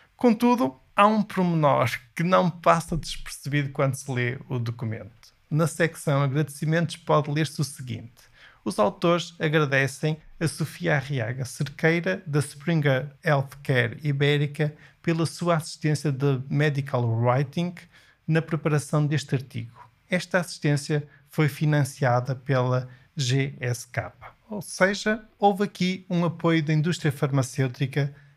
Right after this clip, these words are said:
relacionado com o desenvolvimento deste documento. E é curioso porque não vem mencionado na secção de responsabilidades éticas, nem declarado como conflito de interesse.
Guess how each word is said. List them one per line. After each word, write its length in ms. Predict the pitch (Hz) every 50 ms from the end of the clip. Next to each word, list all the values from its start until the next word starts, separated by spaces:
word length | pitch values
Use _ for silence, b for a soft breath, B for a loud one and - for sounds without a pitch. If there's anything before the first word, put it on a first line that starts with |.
| B
relacionado 720 | B - 156 170 170 170 - - 160 147 143 147 156 -
com 100 | - 160
o 20 | 151
desenvolvimento 640 | 139 - 151 139 135 131 139 147 147 139 143 -
deste 320 | - 151 139 - - -
documento. 960 | 139 123 127 127 147 139 120 113 - - 110 101 95 - - - - - - - b b b b b b b b b b b
E 120 | - 175 202
é 40 |
curioso 520 | 196 - - 185 165 175 202 226 - - - _
porque 440 | - 170 160 - - - 143 135 131 139
não 400 | 143 - 139 143 156 165 175 170
vem 140 | 160 170 160
mencionado 680 | 160 156 151 143 - - 156 143 139 131 127 123 131 143
na 140 | 135 143 139
secção 640 | - - 156 139 139 - - - 151 135 131 131
de 80 | 123 135
responsabilidades 1080 | 135 107 - - - - 143 127 - - 143 131 135 131 127 123 117 117 113 113 113 120
éticas, 640 | 120 135 139 139 - 180 165 - 190 185 180 - - -
nem 280 | 156 151 156 160 160
declarado 640 | 156 - - - 151 143 139 139 139 143 143 143 139
como 320 | 139 - - 147 151 147
conflito 920 | 143 - - 139 120 - - 143 139 135 135 - - 135 127 123 127 127 127 127
de 280 | 135 135 131 131 131 139 - - -
interesse. 800 | 151 135 127 120 - 120 110 101 - - - - - - -